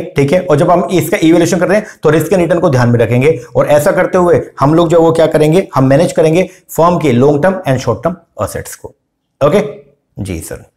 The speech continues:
तो ये था हमारा आज का फर्स्ट lecture जिसके अंदर हम लोगों ने financial management क्या होता है उसको हमने पढ़ा, ओके। आपको आता भी होगा ये, ये सब चीज़ें आपने जो है already पहले बीकॉम के अंदर भी पढ़ी है, एमकॉम के अंदर भी जो है पढ़ी हुई है, और अगर आपने मुझसे पढ़ा हुआ है तो आपने net के अंदर भी इसको जो है पढ़ा होगा,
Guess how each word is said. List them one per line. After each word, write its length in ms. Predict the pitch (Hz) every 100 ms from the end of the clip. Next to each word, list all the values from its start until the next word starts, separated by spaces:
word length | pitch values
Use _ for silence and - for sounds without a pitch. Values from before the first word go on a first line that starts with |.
| _
तो 80 | 120
ये 220 | 117 151 151
था 40 |
हमारा 220 | 151 151
आज 300 | 123 123 123
का 220 | - 143 139
फर्स्ट 580 | - - - 202 202
lecture 360 | 165 139 196 262
जिसके 240 | 135 135 160
अंदर 140 | 151
हम 160 | 147 139
लोगों 180 | 139 147
ने 60 |
financial 380 | 139 135 127 151
management 300 | 135 135 135
क्या 100 | 135
होता 140 | 127
है 60 | 156 - - -
उसको 220 | 120 139
हमने 260 | 131 117 - _ _ -
पढ़ा, 380 | 131 143 - - -
ओके। 180 | 135 135 - - - - -
आपको 220 | 135 -
आता 200 | 156 180
भी 120 | 170
होगा 200 | 175 156
ये, 260 | 151 160 156
ये 80 | 135
सब 140 | 139 139
चीज़ें 240 | 139 139
आपने 180 | 135 135
जो 60 |
है 80 | 139
already 340 | 147 131 127 135
पहले 340 | 123 131 120 - -
बीकॉम 300 | 127 143 139
के 60 | 139
अंदर 160 | 131
भी 100 | 131
पढ़ी 280 | 139 127 127
है, 200 | 127 123
एमकॉम 280 | 120 117 131
के 60 | 127
अंदर 140 | 123
भी 120 | 123
जो 120 | 123
है 60 | 123
पढ़ी 180 | 123 117
हुई 100 | 117
है, 120 | 123 - -
और 100 | 123
अगर 120 | 123
आपने 200 | 127 139
मुझसे 280 | 131 123 175
पढ़ा 180 | 165 156
हुआ 160 | 156
है 60 | 143
तो 100 | 147
आपने 360 | 131 131 120 - - -
net 140 | 117
के 100 | 131
अंदर 180 | 127 120
भी 80 | 120
इसको 200 | 117 120
जो 140 | 120
है 60 | 117
पढ़ा 160 | 98
होगा, 180 | 98